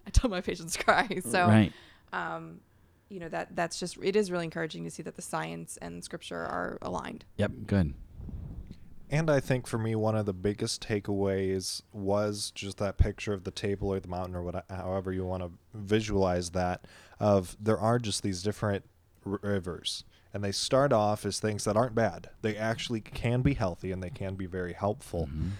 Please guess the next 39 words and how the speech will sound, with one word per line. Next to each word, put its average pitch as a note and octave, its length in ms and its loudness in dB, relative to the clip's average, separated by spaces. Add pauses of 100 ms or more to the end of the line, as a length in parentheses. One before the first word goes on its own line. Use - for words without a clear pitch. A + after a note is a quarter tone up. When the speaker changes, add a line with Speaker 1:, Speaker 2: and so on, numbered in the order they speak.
(260)
Speaker 3:
but G#2+ 400 6
they A2 120 4
can G#2 220 -2
quickly C3 560 6
turn G#2+ 240 0
into G#2 240 0
things F2 640 -6
that F2+ 380 0 (640)
are G2+ 120 -4
just G2+ 180 -4
places G#2 320 0
that G2+ 280 2
you G#2 400 0 (280)
wouldn't A2+ 260 -2
necessarily G#2+ 480 0
think C#3+ 320 0
you D3 80 6
would C#3+ 160 4
be. D3 300 4 (400)
Speaker 2:
Right. A#2+ 160 6
Speaker 3:
And A2+ 540 2 (100)
they're A2+ 100 4
places A#2+ 300 2
that A2 220 4
you G2+ 40 -6
don't G#2 200 6
wanna G#2 200 6
be. F2 140 0
Like, F#2 280 2
just G#2+ 280 4
being A#2 220 4
discontent A#2+ 640 2
with G#2 160 2
something F#2 560 -2 (400)
can G#2 320 6
lead G#2+ 300 4
to G2 240 2
just F#2+ 440 0
resentment F#2+ 640 2